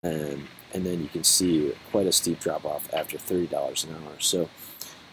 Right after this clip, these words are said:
basically, uh, it being very hard to get paid more than thirty dollars an hour, and then kind of a drop here, sudden drop,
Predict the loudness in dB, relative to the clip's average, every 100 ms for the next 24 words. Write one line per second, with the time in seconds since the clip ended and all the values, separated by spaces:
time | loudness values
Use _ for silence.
0 | 2 8 8 8 4 4 6 6 4 0
1 | -4 4 6 6 4 -2 -4 0 2 0
2 | -2 0 0 0 -4 -6 -4 -4 -2 -2
3 | -4 -6 -12 -8 -4 -2 2 4 4 2
4 | -6 -8 -8 -10 -12 -20 -20 _ -10 -8
5 | -8 -12 -14 -8 -8 -6 -8 -8 -4 -4
6 | -4 -4 0 4 6 6 6 2 0